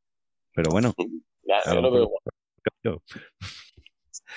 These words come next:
Speaker 1: Bueno, va, y llegamos al sábado quince, que, que ese día tuvimos tres festejos, se nos colapsaron tres festejos.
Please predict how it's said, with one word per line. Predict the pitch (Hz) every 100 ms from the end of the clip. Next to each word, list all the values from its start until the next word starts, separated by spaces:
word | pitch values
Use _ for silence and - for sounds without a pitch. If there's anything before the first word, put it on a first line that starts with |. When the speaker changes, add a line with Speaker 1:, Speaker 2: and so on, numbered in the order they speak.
| -
Speaker 1:
Bueno, | - 170
va, | 170 147 -
y | 151
llegamos | 156 180 165
al | 165
sábado | 165 160 151 131
quince, | 147 160 143 147 - - - _ _ -
que, | 127 123 117 107 -
que | 123
ese | 123 156
día | 147 151
tuvimos | 131 127 143 160
tres | - 139
festejos, | 160 147 127 101 78
se | 98
nos | 95
colapsaron | 110 98 - 113 135
tres | 117 110
festejos. | 110 - 90 85